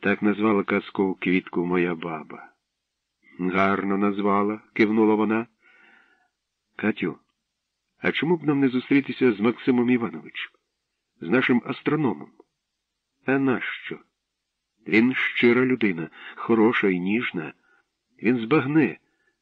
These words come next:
бо все життя живе мрією. Все б йому про зорі говорити, про небо, про далекі світи, а в нього є багато вчених знайомих.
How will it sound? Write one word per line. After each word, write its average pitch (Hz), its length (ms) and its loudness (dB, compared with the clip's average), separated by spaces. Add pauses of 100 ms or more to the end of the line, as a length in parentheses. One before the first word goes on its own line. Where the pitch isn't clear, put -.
(300)
бо 98 120 0
все 123 220 4
життя 117 420 2
живе 101 240 0
мрією. 95 680 -2 (840)
Все - 240 0
б 120 80 -2
йому 117 360 4 (220)
про 110 180 2
зорі 120 420 4
говорити, 101 460 -2
про 78 220 -4
небо, 90 440 -4 (360)
про - 180 -2
далекі 85 380 0
світи, 82 500 -4 (180)
а 85 60 -4
в 87 60 -4
нього 101 200 0
є 101 140 4
багато 98 360 2
вчених 120 420 2
знайомих. 95 640 -4